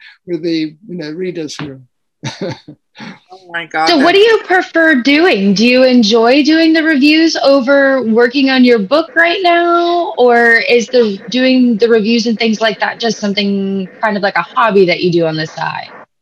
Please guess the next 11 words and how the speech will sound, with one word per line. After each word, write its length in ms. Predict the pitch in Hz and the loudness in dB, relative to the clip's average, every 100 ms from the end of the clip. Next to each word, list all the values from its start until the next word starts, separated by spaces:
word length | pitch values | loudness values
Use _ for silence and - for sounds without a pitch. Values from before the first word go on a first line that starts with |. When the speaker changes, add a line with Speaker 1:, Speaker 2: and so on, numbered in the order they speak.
| _ _ _ _ _ _ 220 | _ _ _ _ _ _ -6
Speaker 1:
They, 160 | 240 | -4
they 220 | 220 277 | -2 -4
balance 400 | 226 233 208 - | -2 -4 -6 -8
each 160 | 196 180 | -14 -12
other 300 | 180 160 147 | -12 -10 -10
out 160 | 160 - _ - | -12 -16 _ -20
quite, 240 | 170 151 _ _ | -16 -18 _ _
quite 260 | 170 160 160 | -16 -14 -14
nicely, 480 | 160 - - 117 | -16 -16 -16 -18
actually. 600 | 117 - - 131 120 123 _ 151 | -18 -20 -20 -20 -20 -20 _ -20
Um, 440 | 165 160 156 151 | -18 -18 -20 -20